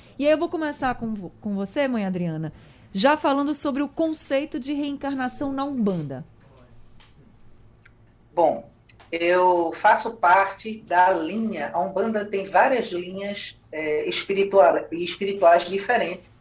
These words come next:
Speaker 2: assim como a Igreja Evangélica também tem. Eu faço parte da Umbanda Sagrada, nós reconhecemos o início da Umbanda em mil novecentos e oito, através do anúncio de um menino de dezessete anos, Hélio Fernandino de Moraes.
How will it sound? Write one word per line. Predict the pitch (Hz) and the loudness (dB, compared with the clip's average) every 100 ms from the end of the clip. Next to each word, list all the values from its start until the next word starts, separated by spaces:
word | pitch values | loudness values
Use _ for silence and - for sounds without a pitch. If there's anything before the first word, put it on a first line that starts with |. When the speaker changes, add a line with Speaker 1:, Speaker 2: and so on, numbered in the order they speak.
| _ | _
Speaker 2:
assim | 359 403 - 226 220 | -2 -2 -2 -4 0
como | 240 226 | 0 0
a | |
Igreja | 220 202 220 226 | 0 2 4 4
Evangélica | 220 226 196 190 190 | 2 4 4 4 0
também | - 208 226 226 | -8 -8 -8 -2
tem. | 151 120 110 _ _ - _ _ | -2 -2 -10 _ _ -20 _ _
Eu | 160 | 0
faço | 190 190 190 196 | 6 6 4 -2
parte | - 170 196 190 | 4 6 6 4
da | 190 180 | 2 2
Umbanda | 175 175 170 | 2 -2 -2
Sagrada, | - 151 147 143 156 160 | -2 -2 2 4 4 0
nós | 170 170 | -4 -4
reconhecemos | 175 - 170 165 - 170 175 175 | -4 -6 -8 -10 -12 -8 -8 -6
o | 160 | -8
início | 165 175 175 | -8 -10 -8
da | - 160 | -2 -2
Umbanda | 156 151 175 190 202 - _ _ _ - | 0 -4 -4 -6 -8 -10 _ _ _ -10
em | 175 | -4
mil | 208 226 | 0 4
novecentos | 226 220 - - 170 160 | 4 4 0 -6 -8 -6
e | 185 | 0
oito, | 151 175 175 214 214 - | 2 2 2 -4 -4 -6
através | - 165 190 190 185 190 | 0 6 8 8 6 8
do | 190 | 8
anúncio | 190 165 170 190 202 - 208 | 8 6 -2 -6 -6 -2 -2
de | 190 | -2
um | 196 | -2
menino | 202 196 196 196 | -2 -2 0 -2
de | 185 | -4
dezessete | 170 160 180 - 202 226 - 214 | -8 2 2 6 4 4 -2 -4
anos, | 175 175 196 170 | -2 -6 -6 2
Hélio | 170 185 | 2 2
Fernandino | 202 196 185 180 180 | 0 0 -2 -6 -8
de | 175 | -6
Moraes. | 196 202 131 - - | 2 4 4 0 -10